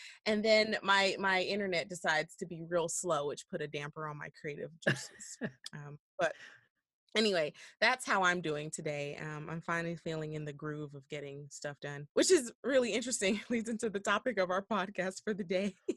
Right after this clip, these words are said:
Speaker 2: What are you doing with all this time on your hands? That's our title. You know, I've had a couple of days to think about this <laughs> particular podcast, and on different days, different things pop up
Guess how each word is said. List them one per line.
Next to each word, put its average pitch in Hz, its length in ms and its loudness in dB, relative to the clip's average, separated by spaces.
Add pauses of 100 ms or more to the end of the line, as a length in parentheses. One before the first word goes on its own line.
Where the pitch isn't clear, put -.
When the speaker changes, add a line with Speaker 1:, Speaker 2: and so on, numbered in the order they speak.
Speaker 2:
What 170 220 10
are 285 100 12
you 247 200 8
doing 175 360 8
with 131 160 6
all 143 160 8
this 170 160 2
time 135 300 6
on 117 180 0
your 107 180 0
hands? - 520 -10 (140)
That's 165 340 6
our 151 180 12
title. 113 540 6 (420)
You 147 100 2
know, 147 80 8
I've 143 260 8
had 143 120 6
a 123 40 4
couple 127 240 6
of 117 80 0
days 120 180 2
to 110 80 -2
think 120 200 -2
about 113 240 0
this 113 120 -8
<laughs> - 140 -6
particular 123 440 0
podcast, 110 500 -4 (140)
and 135 120 6
on 131 120 6
different 135 320 4
days, 117 460 8
different 123 400 2
things 120 220 2
pop 120 260 6
up 123 260 2